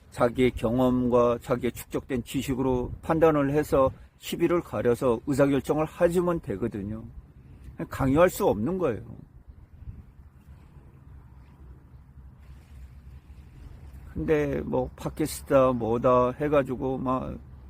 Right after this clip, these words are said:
진짜 그런 게 너무 난무해요. 우리나라 이 국민들 숫자나 경제력 뭐 이런 거에 비해서는 종편 방송 수도 너무 많고요. 방송인들도 너무 많고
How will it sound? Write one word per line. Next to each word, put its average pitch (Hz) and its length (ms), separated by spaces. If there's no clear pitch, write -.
진짜 - 340
그런 151 280
게 147 200
너무 254 640
난무해요. 123 760
우리나라 123 720
이 110 440
국민들 139 460
숫자나 120 680
경제력 117 680
뭐 123 120
이런 120 240
거에 135 160
비해서는 117 500
종편 139 580
방송 123 360
수도 127 320
너무 131 200
많고요. 170 340
방송인들도 139 720
너무 117 200
많고 131 440